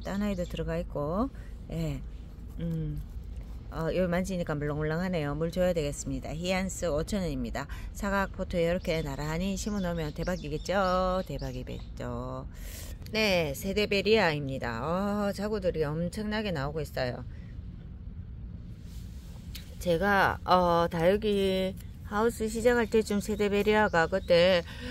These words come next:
어, 많이 나와서 한참을 키워봤더니 진짜 이쁘더라고요. 예, 그래서 요 아이를 또 그 매력이 있구나 했는데, 예, 오래간만에 저희 집에 왔습니다.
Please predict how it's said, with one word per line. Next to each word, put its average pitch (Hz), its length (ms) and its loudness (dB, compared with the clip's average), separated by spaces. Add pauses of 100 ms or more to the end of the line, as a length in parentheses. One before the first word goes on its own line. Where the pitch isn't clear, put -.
(440)
어, 220 800 2
많이 175 280 0
나와서 180 580 2 (220)
한참을 208 680 2 (100)
키워봤더니 185 680 2
진짜 240 460 0
이쁘더라고요. 151 1120 4 (100)
예, 156 340 4 (140)
그래서 196 560 2 (1400)
요 160 120 2
아이를 170 440 6
또 156 500 2
그 - 120 -2
매력이 156 520 4
있구나 151 420 0
했는데, 165 600 2 (320)
예, 147 240 -4 (140)
오래간만에 143 960 0 (380)
저희 139 240 -2
집에 151 220 -4
왔습니다. 135 560 -6